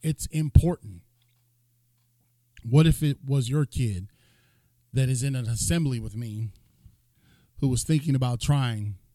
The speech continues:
drugs, and we supplanted the, and thwarted the effort of a clandestine drug dealer to take your little kid out?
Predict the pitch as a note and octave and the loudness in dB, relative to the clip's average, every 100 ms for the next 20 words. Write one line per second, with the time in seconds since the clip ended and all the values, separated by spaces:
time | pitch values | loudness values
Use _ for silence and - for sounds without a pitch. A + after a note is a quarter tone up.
0 | _ _ _ _ _ _ _ - A2 C#3+ | _ _ _ _ _ _ _ -8 0 0
1 | B2+ A2 G2 - - _ _ _ _ _ | 0 -4 -8 -16 -16 _ _ _ _ _
2 | _ _ _ _ _ _ _ _ - C3 | _ _ _ _ _ _ _ _ -2 0
3 | C3 C#3+ - B2 - D#3+ D#3 D3 A#2+ A2 | 2 2 0 4 8 8 6 2 -2 -2
4 | A#2 A2+ A2+ G#2+ _ _ - A#2+ A2+ C#3 | -2 0 0 -4 _ _ -8 -4 2 6
5 | C#3+ E3+ C#3+ A#2+ A2+ A#2+ A#2 - D3+ - | 10 10 8 4 2 -4 -4 -4 -4 0
6 | C3+ A#2 C3+ B2+ B2 A#2 A2 - _ _ | -2 -4 -8 -8 -6 -6 -8 -10 _ _
7 | _ _ _ - D#3 D#3+ D3+ B2 - D3 | _ _ _ -6 0 0 2 0 0 0
8 | C#3 C3+ A2+ C3 D3 A#2 A#2+ A#2 G2 F2 | 0 -2 0 0 0 0 -2 -2 -2 -6
9 | E2+ - _ _ _ _ _ _ _ _ | -10 -16 _ _ _ _ _ _ _ _
10 | _ _ _ _ - A#2 D3+ C#3+ - C#3 | _ _ _ _ -10 -2 0 2 2 2
11 | C3+ A#2 - C#3 B2 E2 | 2 0 -2 -4 -2 -6